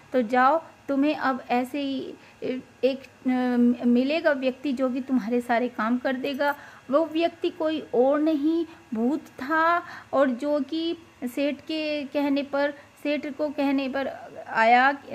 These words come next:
भगवान के कहने पर उसको मिला और उसने कहा कि "बताओ सेठ जी, मैं, क्या काम है और काम मुझे बताते रहना, क्योंकि अगर मैं खाली हुआ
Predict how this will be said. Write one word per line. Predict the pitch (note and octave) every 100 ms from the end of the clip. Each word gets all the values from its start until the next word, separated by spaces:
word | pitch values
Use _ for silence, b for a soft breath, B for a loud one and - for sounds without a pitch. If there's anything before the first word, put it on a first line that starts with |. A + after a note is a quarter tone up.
| B3
भगवान | A#3+ C4 C4+ D#4+
के | F4
कहने | E4+ C#4 C4+
पर | C4+ C4
उसको | B3+ B3 C4
मिला | A#3 A3 B3+ C4+ B -
और | B3 C#4
उसने | C4 C#4+
कहा | C#4+ B3+ C#4 D4
कि | - - - B3+
"बताओ | B3 B3+ C#4+
सेठ | D#4+ D#4+ C#4+ A#3+
जी, | - C#4+ D4+ B - B3
मैं, | B3+ B3+ -
क्या | - B3 C4
काम | D4 C#4+ C#4
है | B3 C#4 D4 D#4 B -
और | C#4
काम | C4+ - C#4+
मुझे | E4+ F4 E4+
बताते | B3+ B3+ B3 B3+ D#4
रहना, | D#4+ D4+ D4 D#4 E4 B B
क्योंकि | D4 C#4+ -
अगर | - A3 C4+ F4+
मैं | E4+ -
खाली | - C4 C#4 D#4+
हुआ | D#4+ D#4 F4